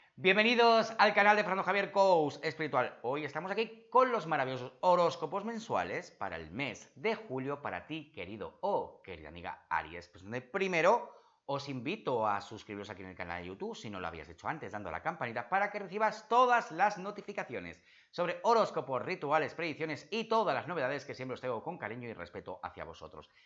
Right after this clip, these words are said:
Si además estáis atravesando un mal momento en vuestras vidas y no sabéis por dónde tirar, te lo pongo muy fácil, mándame un WhatsApp al más treinta y cuatro, seis ocho dos, quinientos ochenta y cinco, seiscientos cincuenta y uno,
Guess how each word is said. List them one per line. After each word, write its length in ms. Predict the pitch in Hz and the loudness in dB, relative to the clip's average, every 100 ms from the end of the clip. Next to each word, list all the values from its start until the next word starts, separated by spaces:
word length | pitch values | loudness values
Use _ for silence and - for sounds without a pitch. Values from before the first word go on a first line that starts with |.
| _ | _
Si 100 | 117 | -8
además 260 | 104 104 | -6 -6
estáis 200 | - 104 | -8 -12
atravesando 480 | 107 104 104 120 101 | -8 -8 -6 -8 -10
un 100 | - | -12
mal 140 | 82 87 | -12 -10
momento 380 | 90 117 110 - | -10 -12 -14 -16
en 180 | 76 73 | -18 -16
vuestras 360 | 76 82 80 | -16 -14 -12
vidas 280 | 147 147 - | -8 -10 -10
y 80 | 101 | -14
no 120 | 82 | -16
sabéis 400 | 82 87 110 - _ - | -12 -12 -12 -16 _ -20
por 80 | |
dónde 140 | 71 80 | -16 -8
tirar, 360 | 135 175 - - _ _ | -2 -2 -2 -18 _ _
te 100 | 220 | 4
lo 80 | 214 | 6
pongo 200 | 240 226 | 6 4
muy 100 | 208 | 2
fácil, 340 | 233 226 151 | 0 0 -4
mándame 380 | 113 214 247 214 | 0 0 0 -4
un 100 | 165 | -4
WhatsApp 360 | 127 113 98 - | -6 -6 -8 -8
al 140 | 87 | -8
más 160 | 90 - | -8 -8
treinta 240 | 165 175 | -10 -8
y 40 | |
cuatro, 300 | 175 160 151 | -2 -2 -2
seis 300 | 139 101 - - | -8 -10 -10 -6
ocho 240 | 185 127 | -6 -4
dos, 240 | 135 170 | -6 -6
quinientos 500 | - 233 147 92 90 | -8 -8 -6 -8 -12
ochenta 300 | 92 120 165 | -14 -12 -12
y 40 | 110 | -10
cinco, 280 | 147 151 135 | -10 -10 -12
seiscientos 560 | 90 - 78 73 73 | -14 -18 -20 -18 -20
cincuenta 340 | 82 87 160 196 | -16 -12 -8 -6
y 60 | |
uno, 280 | 156 147 156 | -6 -8 -12